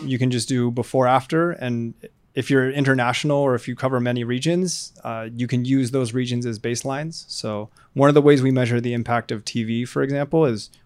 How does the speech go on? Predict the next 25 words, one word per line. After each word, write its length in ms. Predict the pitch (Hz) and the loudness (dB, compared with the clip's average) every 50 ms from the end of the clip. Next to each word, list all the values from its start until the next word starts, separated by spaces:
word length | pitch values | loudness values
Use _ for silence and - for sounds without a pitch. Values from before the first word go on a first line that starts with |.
| _ _ | _ _
we're 100 | 131 127 | 2 6
not 200 | 135 135 131 131 | 6 6 6 6
running 220 | 135 131 127 117 | 4 2 2 0
T 160 | 110 - 127 123 | 0 -2 -2 -2
V 120 | 120 120 | -2 -2
in 100 | 117 113 | -4 -4
Canada, 400 | - - 120 117 123 123 135 139 | -4 -2 -2 -2 0 0 0 0
but 80 | 127 117 | 0 -2
we're 140 | 110 113 110 | -2 -2 -2
running 220 | 113 117 113 117 | 0 -2 -2 -2
it 60 | 117 | -4
in 80 | 113 110 | -4 -4
the 80 | 110 110 | -6 -4
U 160 | 107 107 113 | -2 -2 0
S. 300 | 135 156 156 - - - _ - - - - _ | -2 -2 -4 -8 -12 -18 _ -20 -20 -20 -20 _
So 120 | - 131 | -2 0
when 60 | 127 | 0
we 100 | 123 127 | 2 2
launch 300 | 120 139 160 180 170 - | 4 6 6 6 4 2
T 160 | - - 139 131 | 0 0 0 0
V 180 | 123 123 120 117 | 2 0 0 0
in 80 | 117 | 0
the 80 | 117 113 | 0 -2
U 160 | 113 113 113 | -2 0 0
S, 300 | 110 107 107 110 - - | 0 0 -2 -4 -8 -14